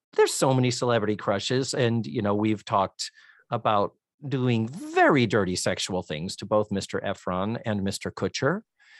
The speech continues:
And, uh, I, I'm, I was a Chris, uh, Chris Evans fan, even back before he was famous in Not Another Teen Movie. Chris Evans,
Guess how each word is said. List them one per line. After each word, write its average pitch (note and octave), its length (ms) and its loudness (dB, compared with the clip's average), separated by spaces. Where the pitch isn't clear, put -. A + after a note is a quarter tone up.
And, A#2+ 420 2
uh, A2 380 4
I, D3+ 160 0
I'm, F3+ 220 2
I F#3+ 200 2
was F#3+ 160 4
a E3 60 4
Chris, - 400 0
uh, G#2 320 2
Chris B2 320 -2
Evans F#2+ 420 0
fan, D2 500 -6
even A#2 360 -2
back A#2 420 -2
before A#2 320 0
he A2+ 100 0
was F2+ 220 -4
famous A2 580 0
in F2+ 380 -6
Not G#2+ 220 0
Another G#2 260 2
Teen A2+ 300 -2
Movie. A2 340 0
Chris C#3 380 -2
Evans, G2+ 460 -2